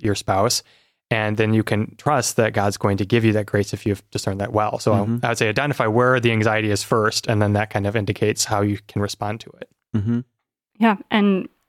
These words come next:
Speaker 3: I guess in my own case, that there were moments kind of in our engagement leading up to the wedding where I was like, "Okay, for most of my life, I thought I was going to be a religious sister, and now I'm getting married." But remembering those moments of like, "No, I have discerned this well. I've,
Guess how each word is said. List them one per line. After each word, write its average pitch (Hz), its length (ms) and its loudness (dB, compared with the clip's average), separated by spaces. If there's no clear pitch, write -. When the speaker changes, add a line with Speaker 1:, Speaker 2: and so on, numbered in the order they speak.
Speaker 3:
I 214 140 -2
guess 185 300 -2
in 185 100 0
my 196 160 4
own 202 80 2
case, 185 300 -2
that 180 240 0
there 214 140 6
were 208 120 6
moments 208 440 2
kind 196 160 -4
of 185 100 -4
in 220 140 4
our 196 140 4
engagement 190 480 0
leading 190 260 0
up - 120 -2
to - 100 -8
the 190 80 2
wedding 185 320 0
where 180 100 0
I 180 80 0
was 185 320 -6
like, 208 180 -20
"Okay, 214 400 0
for 180 360 0
most 196 220 0
of - 40 -8
my 202 120 2
life, 240 260 2
I 185 80 2
thought 180 220 2
I 196 60 2
was 196 220 -4
going 196 240 0
to 202 60 0
be 208 80 4
a 208 60 4
religious 214 360 2
sister, 185 380 0
and 165 340 -2
now 180 140 0
I'm 202 160 2
getting 214 260 4
married." 226 360 4
But 196 160 0
remembering 196 580 2
those 208 200 2
moments 202 320 -2
of - 60 -6
like, 190 180 -2
"No, 214 120 2
I 208 80 2
have 233 240 0
discerned 190 320 -4
this - 140 -12
well. - 180 2
I've, 185 320 -2